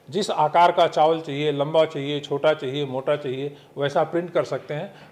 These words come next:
और उसको सामान्य चावल में मिलाएंगे तो उसमें पोषक तत्वों की मात्रा, अ, अच्छी हो जाती है। इस तरह के चावल को हम फोर्टिफाइड राइस के नाम से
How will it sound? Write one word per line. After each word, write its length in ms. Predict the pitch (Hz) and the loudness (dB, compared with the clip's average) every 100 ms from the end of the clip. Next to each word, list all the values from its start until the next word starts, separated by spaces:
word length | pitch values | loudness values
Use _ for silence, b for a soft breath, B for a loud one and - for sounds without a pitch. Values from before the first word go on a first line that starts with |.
| 156 | 0
और 140 | 180 | 0
उसको 240 | 170 226 | 2 0
सामान्य 500 | 208 175 151 185 202 | 0 0 0 0 0
चावल 360 | 196 151 156 185 | -2 2 4 2
में 160 | 180 175 | 0 -6
मिलाएंगे 640 | 131 143 160 196 151 147 208 B B - | -2 2 2 0 -2 -4 -4 B B -4
तो 100 | 196 | 0
उसमें 580 | 196 180 165 175 185 190 | 0 0 -4 -4 -4 -4
पोषक 300 | 160 151 185 | -4 -4 -4
तत्वों 360 | - 156 160 160 | -4 -6 -6 -8
की 140 | 156 | -6
मात्रा, 500 | 143 139 139 165 175 B B _ | -4 -4 -2 -6 -6 B B _
अ, 440 | 143 139 139 143 - - | 0 4 4 2 -8 -4
अच्छी 420 | 147 - 180 240 - | -4 -4 -8 -10 -4
हो 100 | 135 | 0
जाती 300 | 127 110 - | 2 2 -4
है। 40 | 139 | -6
इस 200 | 180 - | -4 4
तरह 160 | 196 | 6
के 140 | 190 185 | 6 6
चावल 320 | 185 165 180 | 6 6 6
को 140 | 175 | 4
हम 240 | 151 170 185 B B - | -2 -4 -8 B B -2
फोर्टिफाइड 680 | 170 180 226 190 165 156 156 | 2 2 0 0 2 2 0
राइस 260 | 139 143 143 | -2 -2 -6
के 120 | 131 | -8
नाम 180 | 120 120 | -8 -10
से 320 | - 240 b | -12 -14 b